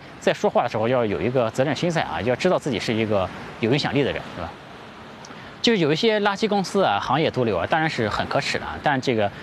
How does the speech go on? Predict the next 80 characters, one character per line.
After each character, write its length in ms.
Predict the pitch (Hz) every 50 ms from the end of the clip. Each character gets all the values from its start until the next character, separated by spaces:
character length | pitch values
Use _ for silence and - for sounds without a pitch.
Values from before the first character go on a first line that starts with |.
| - - -
我 140 | 113 107
的 80 | 117 160
一 100 | 196 208
个 40 | 180
思 120 | - 175
维 60 | 185
方 140 | 156 190 190
式 140 | 180 - 160
就 100 | 120 120
是， 340 | 107 - 113 101 98 95 95 -
成 180 | - - 151
年 140 | 180 202 156
人 100 | 113 85
嘛， 120 | 85 87 - - - - - -
也 120 | 117 117
应 120 | 131 160
该 80 | 180 185
多 140 | - 208 196
从 160 | - 190 196
自 160 | - - 254
己 100 | - 123
身 160 | - - 98
上 120 | 90 92 82
找 100 | 80 95
找 80 | 92 87
原 180 | 80 80 82
因。 100 | 85 90 - - - - - - -
就 120 | - - 151
是 300 | 156 160 147 139 135 131 143 147
这 160 | 143 - 254
个 60 | 208
社 120 | - - 247
会 120 | - 262
上 160 | 180 160 104
呢， 60 | 95 90
其 160 | - - 175
实 60 | 151
人 100 | 120 139
们 160 | 180 180 131
不 160 | 110 - 196
太 160 | 196 - - -
会 160 | - 156 120
可 240 | - - - 127 95
怜 140 | 85 85 110
那 80 | 113
些 340 | 107 - - 113 110 107 110 - - - - - - -
特 200 | - - 233 139
别 120 | 120 107
容 160 | 107 101 92 107
易 100 | 110 98
上 160 | - 175 151
当 80 | 123
受 100 | 117 185
骗 180 | 151 - 240 202
的 80 | 104 76
人， 120 | 62 71 82
对 80 | 87
吧？ 80 | 85 - - - - - - - -
这 100 | - 127
个 120 | 113 113 113
去 180 | - - - 226
控 200 | - - 247 208
诉 160 | - - 214
骗 200 | - - 254 185
子 120 | 120 107 87
呢， 180 | 78 78 82 -
不 120 | - 147
如 200 | 120 113 110 120
也 220 | 123 117 92 78 85
增 200 | - - 175 180
强 160 | - - 107
增 100 | - 147
强 160 | 139 - 123 123
自 120 | - 185
己 120 | 131 107
的 100 | - - -
防 140 | - 131 131
骗 140 | - - 208
意 100 | 208 160
识。 180 | - - -